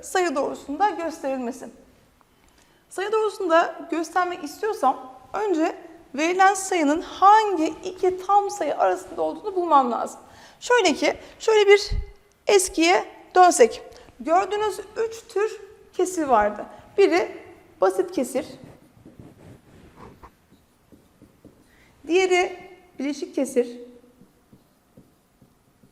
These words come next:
Ve bir diğeri de tam sayılı kesirdi. Bunu önceki yıl görmüştünüz her birini. Peki basit kesir dediğim şey benim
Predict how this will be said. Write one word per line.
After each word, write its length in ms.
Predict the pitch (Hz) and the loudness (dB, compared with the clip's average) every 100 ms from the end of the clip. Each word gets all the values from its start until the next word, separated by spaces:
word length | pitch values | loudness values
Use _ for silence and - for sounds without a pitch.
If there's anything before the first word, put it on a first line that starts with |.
| _ _ _ _ _ _ _ _ _ _ _ _ _ _ _ _ _ _ _ _ _ _ _ _ _ _ _ - | _ _ _ _ _ _ _ _ _ _ _ _ _ _ _ _ _ _ _ _ _ _ _ _ _ _ _ -10
Ve 260 | 330 381 381 - | -4 -2 -4 -4
bir 200 | 370 359 | 0 0
diğeri 280 | 247 220 226 | 0 -2 -2
de 120 | 359 415 - - - - | -2 -2 -8 -18 -12 -2
tam 240 | 349 320 | 0 0
sayılı 680 | - 233 214 220 349 403 403 - - - - - - _ - _ | -2 -4 -2 -2 0 0 -4 -14 -20 -20 -20 -20 -20 _ -20 _
kesirdi. 600 | 320 311 330 277 214 - | -6 -6 -6 -6 -6 -6
Bunu 340 | 339 285 285 - - - | -4 -2 -4 -6 -14 -10
önceki 460 | 330 254 240 - | -4 -2 -2 -6
yıl 240 | 311 392 392 392 - - - _ _ - _ _ - | -2 -2 -2 -8 -18 -20 -20 _ _ -20 _ _ -6
görmüştünüz 960 | 277 269 233 226 - 240 302 370 359 - | -4 -2 -4 -6 -8 -6 -4 -6 -8 0
her 280 | 294 262 | 2 2
birini. 280 | 220 214 220 - - - - | 0 -2 -6 -12 -20 -20 -6
Peki 380 | - 453 240 - - - - | -2 2 0 0 -12 -8 -4
basit 280 | 370 - | -4 -6
kesir 640 | - 415 403 403 403 381 - | 0 2 4 2 2 -4 -4
dediğim 360 | 359 349 403 | 0 2 0
şey 360 | 381 392 370 359 | -2 0 0 0
benim 480 | 330 320 226 - | 2 2 0 -4